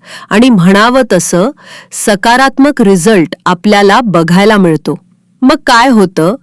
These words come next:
आपण खूप काही देवाच्या सेवा वगैरे करत असतो,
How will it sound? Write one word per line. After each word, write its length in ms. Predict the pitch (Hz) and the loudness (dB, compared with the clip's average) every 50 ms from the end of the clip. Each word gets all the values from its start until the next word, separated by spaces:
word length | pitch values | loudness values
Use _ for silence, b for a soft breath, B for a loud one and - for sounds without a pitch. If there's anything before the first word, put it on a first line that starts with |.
| _ b b b b b b b | _ b b b b b b b
आपण 380 | - 233 - - 294 311 330 349 339 | -4 -4 -2 0 0 0 0 0 -2
खूप 300 | - - 311 339 - - - | -2 0 0 0 -2 -2 -2
काही 380 | 254 214 190 170 190 180 160 160 - | 0 0 2 2 0 0 -2 -4 -6
देवाच्या 560 | - 170 180 202 208 208 233 247 254 - 285 285 | -4 0 2 2 4 4 2 0 0 0 -2 -2
सेवा 580 | 277 - - - 196 190 202 202 226 240 269 285 - - | -2 -2 -2 0 2 2 2 2 2 0 0 0 -2 -4
वगैरे 440 | 196 190 208 196 226 233 247 262 | -4 -2 0 0 0 2 0 0
करत 380 | 285 - - 208 202 240 254 - | -2 0 -2 0 0 0 0 0
असतो, 340 | 240 190 - - - 165 | -2 -2 -2 -4 -8 -8